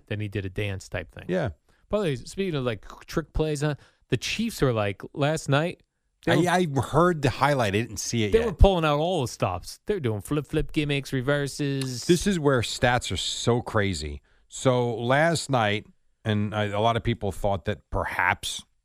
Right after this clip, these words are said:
Speaker 2: the Bucs would win 'cause the sports gods would help out that area. That
Speaker 1: Yeah,
Speaker 2: doesn't
Speaker 1: I
Speaker 2: work.
Speaker 1: thought, "Where are the sports gods? They weren't here for us after nine eleven." With
Speaker 2: And they weren't
Speaker 1: letting,
Speaker 2: there for Tampa last night.
Speaker 1: letting the Yankees lose to the Cardinals, and they weren't there for
Speaker 2: Diamondbacks.
Speaker 1: Tam-, Diamondbacks,
Speaker 2: Diamondbacks, thank
Speaker 1: and they
Speaker 2: you.
Speaker 1: weren't.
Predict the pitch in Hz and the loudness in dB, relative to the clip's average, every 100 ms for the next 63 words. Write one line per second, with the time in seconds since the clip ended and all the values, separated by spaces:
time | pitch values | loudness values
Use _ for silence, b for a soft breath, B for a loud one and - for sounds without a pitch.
0 | _ 98 85 95 - 98 87 92 90 92 | _ -4 -2 -2 -2 -4 0 0 0 -4
1 | 82 - - 101 - 92 90 80 82 95 | -4 -6 -4 -4 -2 -2 -2 -4 -2 -2
2 | 95 85 90 85 85 98 87 - - 170 | 0 -4 -4 -4 -4 -4 -8 -8 -6 -4
3 | 185 127 110 127 196 190 214 196 - 208 | -2 -4 -2 0 0 0 -2 -4 -2 -2
4 | 214 - 139 104 101 127 147 160 151 156 | -2 0 0 0 0 0 0 0 0 0
5 | 147 170 156 147 156 143 - 139 139 139 | 0 2 2 2 -2 -2 0 2 2 2
6 | 135 147 165 196 185 147 131 127 - - | 2 0 -2 -2 -4 -4 -2 0 2 4
7 | 120 127 127 - 120 123 110 80 78 78 | 4 6 4 4 2 4 4 2 -2 -4
8 | - 82 78 - 135 131 127 127 131 131 | -4 -4 -6 -4 -4 -2 -2 -2 -2 -2
9 | 139 120 135 135 123 - 123 117 113 110 | -4 -2 -2 -2 -4 -2 -2 0 0 0
10 | 110 110 113 - 123 135 131 147 170 165 | -2 -2 -6 -8 -6 -2 -2 -2 -4 -4
11 | 143 - 101 92 82 80 143 147 151 135 | -2 2 4 4 0 -2 -4 -2 -2 -2
12 | 104 _ - 120 123 135 135 143 160 165 | -6 _ -4 0 0 0 -2 -2 -2 -4
13 | - 147 135 135 143 151 | -6 -4 -2 -2 -2 -4